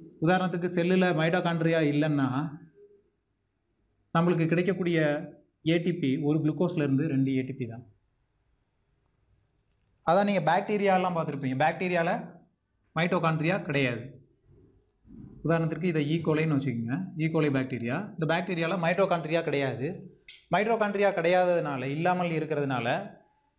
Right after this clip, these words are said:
ஈ கோலையில citric acid சைக்கிளும் electron transport செயினும் நடக்கிறதுக்கு வாய்ப்பில்லை.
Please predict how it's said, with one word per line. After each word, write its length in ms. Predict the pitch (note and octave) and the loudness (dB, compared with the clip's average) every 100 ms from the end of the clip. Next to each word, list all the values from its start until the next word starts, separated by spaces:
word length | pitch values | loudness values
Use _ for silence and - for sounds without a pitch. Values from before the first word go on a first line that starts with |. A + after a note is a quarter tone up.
| _ _ _ _ | _ _ _ _
ஈ 60 | G#3 | 0
கோலையில 400 | A3 F#3+ E3 E3+ | 4 4 4 0
citric 280 | E3+ F3 G3+ | -2 -6 -2
acid 240 | F3 E3+ | -2 0
சைக்கிளும் 260 | D3+ C3+ D#3 | -2 -2 0
electron 340 | D3+ D#3 F#3 | 0 2 0
transport 380 | F3+ D#3 D#3 C#3 | 0 -4 -2 -4
செயினும் 320 | C#3 C3 D#3 | -2 -4 -4
நடக்கிறதுக்கு 460 | C3 B2+ B2+ A2+ E3 | -4 -6 -6 -8 -6
வாய்ப்பில்லை. 580 | C3+ B2 A2 G2 G2+ | -4 -4 -6 -12 -12